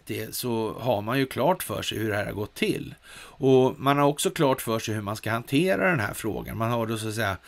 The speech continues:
förklarat att alla såna här små överträdelser, så att säga geografiskt, de kommer att belönas på ett speciellt sätt helt enkelt. Det är vi inte intresserade av. Och dessutom kan man säga så här att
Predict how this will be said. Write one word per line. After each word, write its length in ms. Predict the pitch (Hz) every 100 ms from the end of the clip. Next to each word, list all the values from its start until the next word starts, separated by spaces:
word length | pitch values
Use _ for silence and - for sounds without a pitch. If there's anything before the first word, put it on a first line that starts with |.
| - - -
förklarat 580 | 117 - 139 160 151
att 120 | 143 139
alla 260 | 139 147
såna 220 | 165 160
här 120 | 120 101
små 300 | - 101 98
överträdelser, 1000 | 120 101 - - 147 151 139 - 120 -
så 120 | 113
att 60 |
säga 120 | 107 98
geografiskt, 680 | 101 98 135 160 - 113
de 100 | 127
kommer 220 | 143 131
att 140 | 123 - - - - -
belönas 600 | 127 131 113 98 98 -
på 100 | 95
ett 60 | -
speciellt 560 | - - - - -
sätt 260 | - - - -
helt 280 | 85 -
enkelt. 280 | - - -
Det 80 | 120
är 40 |
vi 100 | 104
inte 180 | 98 -
intresserade 560 | - - - - - 110
av. 180 | 104 101
Och 220 | 98 104
dessutom 480 | 131 156 208 143 107
kan 100 | 113
man 120 | 110
säga 180 | 110 98
så 100 | 110
här 180 | 151
att 200 | 104 104